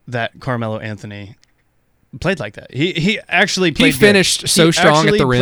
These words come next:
Speaker 1: played good. Um, Rodney Hood is another guy I don't think gets enough credit. Uh, maybe that's just 'cause I'm a Duke fan. But,
Speaker 2: <laughs>
Speaker 1: um, <laughs> yeah, no, sorry. Yeah, save your condolences for Steve
Speaker 2: I think his
Speaker 1: F.
Speaker 2: wife
Speaker 1: Austin.
Speaker 2: is from Oklahoma. He has an Oklahoma
Speaker 1: Really?
Speaker 2: connection.
Speaker 1: Good for Rodney Hood.
Speaker 2: Yep.
Speaker 1: He should have played for the Thunder.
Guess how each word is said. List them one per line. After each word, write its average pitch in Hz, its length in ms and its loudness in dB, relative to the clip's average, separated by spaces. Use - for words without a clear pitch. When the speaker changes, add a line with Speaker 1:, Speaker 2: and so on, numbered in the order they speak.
Speaker 1:
played 131 80 -4
good. 156 380 0
Um, 151 380 -2
Rodney 175 440 2
Hood 151 260 -2
is 151 120 -2
another 143 280 -2
guy 139 180 0
I 139 60 -2
don't 127 180 -6
think 123 220 -8
gets 127 180 -8
enough 120 240 -6
credit. 135 520 -6
Uh, 120 160 -6
maybe 123 260 -4
that's 120 180 -6
just 113 160 -10
'cause 117 140 -8
I'm 110 120 -8
a 107 40 -10
Duke 110 160 -12
fan. 110 340 -14
But, 151 360 -2
Speaker 2:
<laughs> - 240 -12
Speaker 1:
um, 165 400 0
<laughs> - 220 -8
yeah, 143 180 -2
no, 113 200 -6
sorry. 110 400 -8
Yeah, 110 200 -10
save 139 280 -2
your 135 80 -2
condolences 113 560 -6
for 113 160 -12
Steve 113 220 -10
Speaker 2:
I - 40 -2
think 117 80 -4
his 190 120 0
Speaker 1:
F. 120 40 -4
Speaker 2:
wife 117 140 2
Speaker 1:
Austin. 123 120 -2
Speaker 2:
is 123 80 -6
from 107 160 -4
Oklahoma. 101 480 -4
He 123 100 -2
has 160 120 0
an 151 80 -2
Oklahoma 120 300 -2
Speaker 1:
Really? 208 80 -2
Speaker 2:
connection. 98 480 -8
Speaker 1:
Good 214 160 -4
for 240 80 -8
Rodney 233 260 -6
Hood. 202 220 -8
Speaker 2:
Yep. 123 80 -4
Speaker 1:
He 127 80 -4
should 185 160 -4
have 165 80 -8
played 170 300 -6
for 165 80 -8
the 165 100 -6
Thunder. 123 320 -10